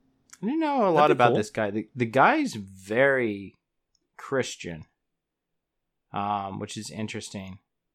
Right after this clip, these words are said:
Speaker 1: 'cause he did this, and there was another. There's a show on Nickelodeon that had something to do with cats, and I never would have thought that.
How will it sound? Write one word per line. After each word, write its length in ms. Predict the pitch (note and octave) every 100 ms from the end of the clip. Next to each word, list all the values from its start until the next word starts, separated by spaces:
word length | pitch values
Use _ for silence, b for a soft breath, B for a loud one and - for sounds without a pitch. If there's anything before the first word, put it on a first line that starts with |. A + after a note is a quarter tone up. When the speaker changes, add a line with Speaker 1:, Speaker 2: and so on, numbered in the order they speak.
| -
Speaker 1:
'cause 640 | A2+ A2 G2+ F#2+ - - _ _ _ _ _ _ _ _ _
he 260 | _ - C3+
did 340 | C3+ C#3 A#2
this, 320 | A2+ C3+ C#3 C3+
and 160 | A2+
there 60 | A#2+
was 100 | A#2
another. 320 | A2+ A2+ A2+
There's 200 | G#2+ A2
a 60 | A2
show 240 | - A#2+
on 120 | A2+ G#2
Nickelodeon 1080 | G#2+ - G#2+ G#2+ G#2+ G#2+ G#2+ G#2 G2+ F#2+
that 80 | G#2
had 160 | - -
something 260 | A#2 A#2+ A2+
to 80 |
do 100 | A2
with 220 | G2+ - -
cats, 720 | - G#2 E2 - - - - _ _ _ _ _ _ _ _ _ _ _ _ _ _ -
and 240 | G2+ G2+
I 200 | F#2 F#2+
never 380 | G#2 G#2 A2 A2+
would 120 | A2+ A#2
have 100 | -
thought 360 | - G#2 -
that. 380 | F#2 E2 D2+